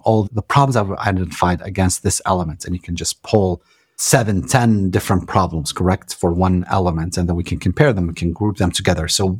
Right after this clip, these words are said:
I find that Google Sheets will do the job really well, by the way. I know it's not the answer some people like to hear, but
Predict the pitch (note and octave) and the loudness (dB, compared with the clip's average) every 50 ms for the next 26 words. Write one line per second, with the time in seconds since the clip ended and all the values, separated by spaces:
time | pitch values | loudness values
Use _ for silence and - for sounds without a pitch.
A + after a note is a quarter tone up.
0 | - _ - G2+ A2 - - - B2+ A2 - - A#2 G#2+ - A#2 G#2+ G#2 G2 - | -6 _ -6 -4 -4 -4 -4 -6 -6 -6 -6 -8 -6 0 0 0 2 2 0 0
1 | - - A#2+ A#2 A2+ - - - - _ _ _ _ _ _ _ - A2 A2 A2 | 0 2 2 2 2 0 -4 -10 -12 _ _ _ _ _ _ _ 2 2 4 4
2 | G#2 F#2 F#2 A2 G#2+ G2+ F#2 F#2 F2 - G2 F2 E2+ E2+ - - _ _ _ - | 2 0 0 0 2 2 2 0 0 0 0 0 0 -2 -4 -8 _ _ _ -2
3 | G2 F#2+ F2+ E2+ E2+ F2 E2+ F2 E2 D2+ - F2 - - G2+ G#2 - D#3 E3 - | 0 2 2 2 2 2 2 2 0 0 -2 -2 -4 -6 -6 -4 -2 -2 -4 -4
4 | - - _ _ _ _ _ _ _ _ - - G2+ G2+ G#2 G2 - - G2 F#2 | -6 -10 _ _ _ _ _ _ _ _ -4 -2 0 2 0 0 0 0 -2 -2
5 | D#2+ F#2 - F#2+ F2 - - - - F#2 - F#2+ F2+ F2+ E2 E2+ F2 F2 - - | -2 0 0 0 -2 -2 -2 -4 -4 -4 -4 -6 -6 -4 -4 -4 -4 -4 -6 -6
6 | - - A#2 G2+ F2 F2+ - - - F2+ - - - - | -2 2 2 2 2 0 -4 -4 -6 -6 -6 -8 -18 -20